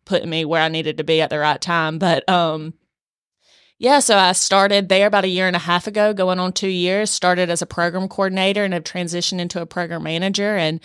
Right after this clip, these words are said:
get to work every day with people like Liz and, um, really cool people who have taught me more about myself and teach me a lot more than I'm able to teach them every single day.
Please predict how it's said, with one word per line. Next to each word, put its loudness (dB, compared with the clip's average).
get 0
to -4
work 0
every 0
day 2
with 0
people -2
like -4
Liz 2
and, -2
um, -8
really 2
cool 0
people -2
who -2
have -2
taught 0
me -2
more -2
about -2
myself -2
and -4
teach -8
me -4
a -2
lot 2
more -4
than -4
I'm -4
able -4
to -8
teach -6
them -8
every -10
single -10
day. -8